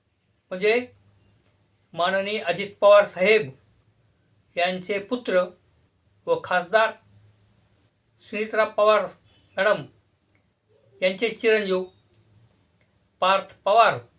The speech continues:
यांच्या संदर्भामध्ये आपण चर्चा करत आहोत. पार्थ पवार या पराक्रमी पवार कुटुंबियाच्या पुत्राने पुण्यामध्ये पराक्रम केलेला आहे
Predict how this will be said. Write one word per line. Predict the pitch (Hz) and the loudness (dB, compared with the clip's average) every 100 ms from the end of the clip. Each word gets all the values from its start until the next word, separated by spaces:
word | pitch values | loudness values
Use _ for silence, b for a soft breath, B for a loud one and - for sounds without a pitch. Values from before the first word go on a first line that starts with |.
| _ _ _ _ _ _ 175 | _ _ _ _ _ _ -6
यांच्या | 180 180 208 | -6 -2 -2
संदर्भामध्ये | 202 - 170 185 190 190 214 277 - _ _ _ _ _ _ - | -2 -10 -2 2 2 2 -2 -2 -4 _ _ _ _ _ _ -10
आपण | 160 208 208 | -6 -6 -4
चर्चा | 185 170 190 | -4 -2 -2
करत | 185 185 | -2 0
आहोत. | 220 180 143 - _ _ _ _ _ _ _ _ _ _ _ _ _ _ _ _ _ | 2 2 -2 -10 _ _ _ _ _ _ _ _ _ _ _ _ _ _ _ _ _
पार्थ | 202 226 220 - _ _ _ | 2 2 0 -10 _ _ _
पवार | 196 214 | 2 2
या | 214 208 | 2 -2
पराक्रमी | 208 _ - 196 208 208 202 214 226 - _ _ - _ _ _ _ _ _ _ _ | -2 _ -6 -2 -4 -4 -8 -8 -10 -14 _ _ -20 _ _ _ _ _ _ _ _
पवार | 190 196 208 | 4 6 4
कुटुंबियाच्या | 208 185 202 180 190 196 190 202 202 | 0 -10 -10 -6 -2 -2 0 0 0
पुत्राने | 202 - - 214 214 165 170 _ _ _ _ _ _ _ _ _ | -2 -12 0 0 2 -4 -8 _ _ _ _ _ _ _ _ _
पुण्यामध्ये | 196 202 208 208 | -2 2 2 0
पराक्रम | 208 202 190 196 208 240 | -2 0 2 2 2 -2
केलेला | 226 220 208 | -2 -2 2
आहे | 208 170 | 0 0